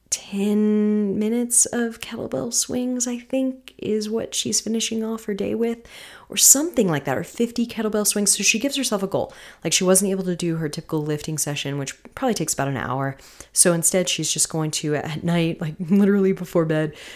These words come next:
she'll go out and do, like, fifty kettlebell swings, or, you know,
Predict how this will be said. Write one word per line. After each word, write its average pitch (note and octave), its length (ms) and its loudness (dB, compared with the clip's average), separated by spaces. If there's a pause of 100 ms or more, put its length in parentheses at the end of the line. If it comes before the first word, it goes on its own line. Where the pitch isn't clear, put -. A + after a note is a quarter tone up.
she'll F3+ 240 0
go D#3+ 240 2
out D#3+ 280 -2
and D#3 180 -2
do, D#3+ 200 -2
like, C#3 200 -6
fifty D#3 400 -2
kettlebell C3+ 400 -4
swings, - 540 -6
or, D3+ 560 0
you D#3+ 100 -2
know, C3 220 -2